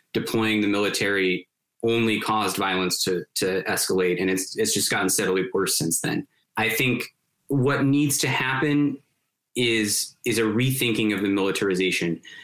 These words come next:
You can't, you know, hugs not bullets, as a, you know, abrazos no balazos, as amlo is not sort of the other end of the spectrum, and that's not practical in and of itself.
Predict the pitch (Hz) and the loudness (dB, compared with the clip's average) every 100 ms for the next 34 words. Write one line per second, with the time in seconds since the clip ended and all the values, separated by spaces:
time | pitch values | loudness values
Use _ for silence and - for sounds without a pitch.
0 | - - 113 107 139 135 131 - _ _ | -10 -2 0 0 0 0 -2 -6 _ _
1 | _ _ 131 104 92 143 139 135 123 107 | _ _ -2 0 0 0 2 2 0 2
2 | 123 156 156 - 120 107 113 104 - 113 | 2 2 0 -2 0 0 0 -2 -2 -4
3 | 95 107 113 117 120 113 110 110 110 135 | -2 0 0 0 0 2 2 2 0 0
4 | 131 127 110 113 131 143 131 117 107 110 | 0 0 0 0 2 2 2 0 0 0
5 | - - _ _ _ - 120 104 104 110 | -4 -12 _ _ _ -4 0 0 0 0
6 | 120 127 127 127 143 131 143 123 101 104 | 0 2 0 0 -2 -2 0 0 0 -2
7 | - - _ 110 104 104 104 107 107 117 | -4 -8 _ 0 0 -2 -2 -4 -2 -2
8 | 110 104 95 110 101 95 92 - 117 - | 0 -2 0 0 0 0 -2 -2 -2 -2